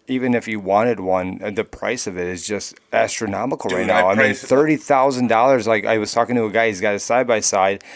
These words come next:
Speaker 1: He's got the four-seater.
Speaker 2: Mm-hmm.
Speaker 1: Um, it's a, a Razor. Uh, and he just told me, uh, he put these big, huge,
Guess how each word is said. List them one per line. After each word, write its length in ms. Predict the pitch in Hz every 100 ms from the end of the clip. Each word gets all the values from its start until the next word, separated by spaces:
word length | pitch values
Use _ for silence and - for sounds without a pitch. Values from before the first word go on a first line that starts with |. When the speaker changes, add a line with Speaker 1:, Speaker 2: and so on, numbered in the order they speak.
| - - -
Speaker 1:
He's 180 | 107
got 260 | 101 113 113
the 100 | 107
four-seater. 760 | - 127 131 - 120 98 95 - _ _
Speaker 2:
Mm-hmm. 320 | 113 107 107
Speaker 1:
Um, 420 | 98 98 95 95 90
it's 180 | - -
a, 360 | 120 107 95 101 - - - _ - - -
a 100 | 107
Razor. 560 | 107 123 110 98 95 - _ _ _ _ _ _ _
Uh, 340 | - 98 95 92
and 120 | 95
he 200 | 104 117
just 280 | 101 113 -
told 240 | 113 110
me, 300 | 110 104 101 - - -
uh, 220 | 92 82
he 240 | 92 107
put 440 | - - 127 117 -
these 200 | 107 85
big, 280 | 85 127 110
huge, 640 | - 127 120 104 - -